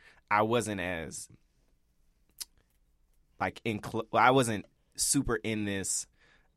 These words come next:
existential, like, crisis that I thought was,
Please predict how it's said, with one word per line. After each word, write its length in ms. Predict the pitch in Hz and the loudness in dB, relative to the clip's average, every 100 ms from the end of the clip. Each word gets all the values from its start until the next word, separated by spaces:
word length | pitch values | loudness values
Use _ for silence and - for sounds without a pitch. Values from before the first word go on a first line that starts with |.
| _ | _
existential, 1120 | 123 117 113 - 117 110 - 104 98 95 90 82 | -2 0 -2 -2 -2 -2 -2 0 0 0 -4 -4
like, 220 | 87 82 | -2 -2
crisis 640 | - - 107 107 - 95 - | -4 0 2 2 0 -2 -2
that 160 | 95 | 0
I 80 | 87 | -2
thought 340 | - 98 92 - | 0 0 0 -2
was, 200 | 98 | -10